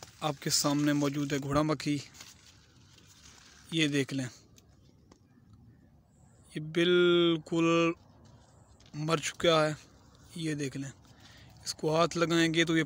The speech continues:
पाउडर की शेप में तब्दील हो जाएगी। ये घोड़ा मक्खी दो लीटर क्लोरपेरीफास फी एकड़ फ्लड करने से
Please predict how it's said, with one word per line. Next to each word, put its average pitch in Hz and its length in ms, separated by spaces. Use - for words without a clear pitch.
पाउडर 175 320
की 170 140
शेप 160 260
में 156 140
तब्दील 156 340
हो 147 140
जाएगी। 147 360
ये 160 400
घोड़ा 165 220
मक्खी 160 280
दो 165 320
लीटर 170 360
क्लोरपेरीफास 160 840
फी 175 220
एकड़ 160 220
फ्लड 165 260
करने 151 320
से 156 260